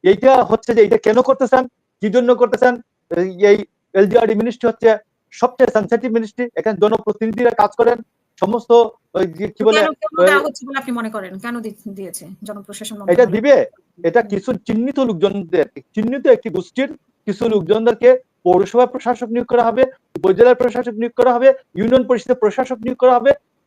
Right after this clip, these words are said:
Speaker 1: এইটার জন্য এই স-, স-, ইয়াকে, সজীব ভুঁইয়াকে এই
Speaker 2: নাম
Speaker 1: জায়গায় দেওয়া হয়েছে।
Speaker 2: ও আচ্ছা, সজীব ভুঁইয়া, হুম।
Speaker 1: বুঝছেন? আ-, আসিফ মাহমুদ সজীব ভুঁইয়া। তো এই জন্য আমি আজকে বলছি যে ডক্টর ইউনূস যে লেজের উপরে যে কাজটা করছেন,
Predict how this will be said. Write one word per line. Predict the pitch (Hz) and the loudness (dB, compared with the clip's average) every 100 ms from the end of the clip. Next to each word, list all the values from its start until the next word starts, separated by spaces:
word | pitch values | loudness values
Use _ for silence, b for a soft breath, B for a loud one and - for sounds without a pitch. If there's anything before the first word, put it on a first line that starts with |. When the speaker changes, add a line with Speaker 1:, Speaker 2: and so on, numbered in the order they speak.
| _ | _
Speaker 1:
এইটার | 180 190 247 | -2 2 0
জন্য | 208 196 196 262 302 _ _ _ _ _ | 0 -6 -4 -4 -4 _ _ _ _ _
এই | 180 175 165 _ | 2 2 0 _
স-, | _ 190 | _ -4
স-, | 180 202 | -2 0
ইয়াকে, | 180 175 165 175 - _ _ | 0 0 0 -2 -4 _ _
সজীব | _ 185 196 | _ -4 -4
ভুঁইয়াকে | 156 208 247 | -2 -2 0
এই | 196 | -2
Speaker 2:
নাম | |
Speaker 1:
জায়গায় | 160 151 | 0 0
দেওয়া | 135 135 | 0 -2
হয়েছে। | 117 - _ _ _ _ _ - | -4 -12 _ _ _ _ _ -14
Speaker 2:
ও | |
আচ্ছা, | 208 190 185 190 | -14 -14 -18 -18
সজীব | - 196 | -16 -18
ভুঁইয়া, | 185 180 170 | -18 -20 _
হুম। | 196 190 _ _ _ _ _ _ _ _ _ | -16 -16 _ _ _ _ _ _ _ _ _
Speaker 1:
বুঝছেন? | 180 - 233 - _ _ _ _ _ | -14 -8 -10 -10 _ _ _ _ _
আ-, | 156 165 | -2 0
আসিফ | 180 185 247 226 | 0 -2 -6 -2
মাহমুদ | 202 196 196 | -2 -2 -6
সজীব | 185 175 | -8 -8
ভুঁইয়া। | 175 160 113 92 _ _ _ _ - | -8 -8 -8 -10 _ _ _ _ -6
তো | 143 | -2
এই | 156 190 | 0 0
জন্য | 254 254 | -2 0
আমি | 202 | 0
আজকে | 214 - 180 | -2 -2 -2
বলছি | 156 151 226 269 _ _ | -2 -2 -8 -10 _ _
যে | - 143 | -4 0
ডক্টর | 160 160 226 | 0 -2 -6
ইউনূস | 175 214 - | -4 -8 -4
যে | 247 | -4
লেজের | 202 170 170 165 | 0 0 0 -4
উপরে | - 180 | -4 -6
যে | 156 170 | -4 -4
কাজটা | 127 - - | -4 -6 -12
করছেন, | - - - 160 | -8 -10 -8 -12